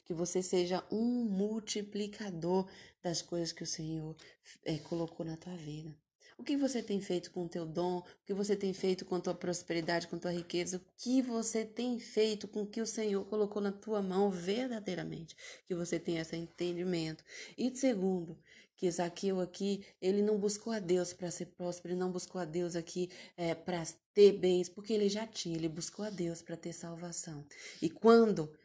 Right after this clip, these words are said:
a palavra do Senhor é muito clara, que quando nós buscamos, em primeiro lugar, o reino de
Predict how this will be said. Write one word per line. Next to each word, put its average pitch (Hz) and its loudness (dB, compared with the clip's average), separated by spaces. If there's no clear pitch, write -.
a 151 -2
palavra 170 0
do 165 -2
Senhor 170 0
é - 2
muito 170 0
clara, 160 -6
que - -10
quando 170 -6
nós 175 -2
buscamos, 165 -8
em 170 -2
primeiro 175 -4
lugar, 170 -4
o 160 -6
reino 170 -8
de 165 -18